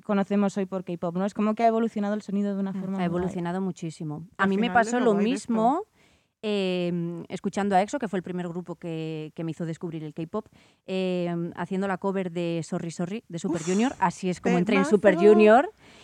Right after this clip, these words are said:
Speaker 3: Y Mirotic de
Speaker 2: Me encanta.
Speaker 3: E B X Q, porque me van a echar la boca si lo digo.
Speaker 2: <laughs> Es que es complicado de
Speaker 3: Es muy
Speaker 2: pronunciar. Hay
Speaker 3: difícil.
Speaker 2: nombres que son complicados de
Speaker 3: Mirotic.
Speaker 2: pronunciar.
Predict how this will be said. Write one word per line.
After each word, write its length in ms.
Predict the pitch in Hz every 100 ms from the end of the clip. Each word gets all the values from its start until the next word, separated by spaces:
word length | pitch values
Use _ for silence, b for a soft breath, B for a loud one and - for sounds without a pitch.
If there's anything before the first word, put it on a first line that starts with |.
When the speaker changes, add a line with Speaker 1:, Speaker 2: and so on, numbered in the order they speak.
| 277
Speaker 3:
Y 140 | 269 254
Mirotic 520 | 220 196 196 262 294 _ _ _ -
de 340 | 196 190 185
Speaker 2:
Me 100 | - 202
encanta. 480 | 190 185 202 185 - 214
Speaker 3:
E 40 |
B 420 | 226 330 302 311 _ _ _ _ -
X 360 | 277 277 - -
Q, 340 | - 330 196 170 - _
porque 240 | - 233 233
me 120 | 214
van 140 | 226
a 40 | 262
echar 160 | 240
la 80 | 254
boca 320 | 208 233 233 262
si 200 | - 311
lo 120 | 285
digo. 240 | 220 277 233
Speaker 2:
<laughs> 320 | 311 285 294
Es 20 |
que 60 | 339
es 80 |
complicado 440 | 302 370 349 294 311
de 80 | 330
Speaker 3:
Es 60 |
muy 60 | 311
Speaker 2:
pronunciar. 560 | 254 226 226 247 247 233
Hay 40 | 254
Speaker 3:
difícil. 160 | 262
Speaker 2:
nombres 300 | 294 277 359
que 100 | 302
son 120 | 277 254
complicados 400 | 285 240 294 311
de 60 |
Speaker 3:
Mirotic. 200 | 311 302 240
Speaker 2:
pronunciar. 580 | 220 208 233 214 202